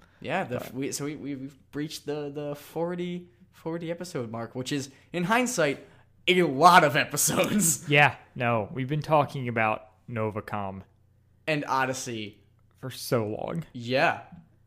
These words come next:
Speaker 1: Yeah, like
Speaker 2: Yeah, we did, like, thirty some episodes on, on just, just Novacom.
Speaker 1: Uh, yeah, and then we did the post-Novacom stuff.
Speaker 2: And we're still doing the post
Speaker 1: Yeah.
Speaker 2: Novacom stuff.
Speaker 1: Yeah.
Speaker 2: Kind of.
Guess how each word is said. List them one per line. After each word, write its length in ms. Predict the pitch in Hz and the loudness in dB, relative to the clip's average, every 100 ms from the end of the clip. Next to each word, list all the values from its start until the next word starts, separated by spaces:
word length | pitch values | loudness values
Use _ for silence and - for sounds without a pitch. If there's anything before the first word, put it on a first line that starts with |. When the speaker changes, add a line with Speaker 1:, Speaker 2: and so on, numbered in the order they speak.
| _ | _
Speaker 1:
Yeah, 400 | - 120 139 139 | -12 -6 0 0
like 300 | 117 123 120 - _ | 0 -4 -6 -12 _
Speaker 2:
Yeah, 160 | 147 98 - _ - | -8 -8 -10 _ -8
we 100 | 151 | -4
did, 160 | 160 | -2
like, 280 | 147 135 - - _ _ - - | 0 -2 -4 -18 _ _ -20 -4
thirty 280 | 139 131 120 | 0 0 -2
some 200 | - 120 | -4 -2
episodes 480 | 113 - 123 110 | -4 -4 -4 -2
on, 300 | 110 107 107 - - | -4 -8 -10 -16 -8
on 380 | 117 110 107 101 _ - | -6 -4 -8 -12 _ -10
just, 300 | 110 - - _ _ | -10 -10 -18 _ _
just 260 | - 120 - | -12 -10 -4
Novacom. 520 | 120 117 - - 123 147 | -4 -4 -8 -8 -6 -2
Speaker 1:
Uh, 40 | |
yeah, 200 | 170 160 | 2 4
and 60 | 135 | 2
then 100 | 135 | -2
we 80 | 139 | -2
did 120 | 127 | -4
the 80 | 107 | -4
post-Novacom 840 | 143 151 151 135 123 117 113 117 | -2 -2 -2 -4 -4 -4 -8 -8
stuff. 340 | - 117 117 - _ - | -8 -8 -8 -14 _ -18
Speaker 2:
And 180 | 120 113 | -14 -6
we're 120 | 123 | -6
still 260 | - 254 | 6 8
doing 260 | 208 151 123 | 10 8 4
the 60 | 117 | 0
post 240 | 120 113 | -2 2
Speaker 1:
Yeah. 300 | 175 151 113 | 6 6 4
Speaker 2:
Novacom 260 | 120 113 113 | -2 -6 -6
stuff. 380 | 127 113 - - | -4 -4 -6 -8
Speaker 1:
Yeah. 380 | 135 147 110 101 | 0 0 0 -4
Speaker 2:
Kind 360 | 110 110 139 | -4 -2 -4
of. 160 | 107 | -6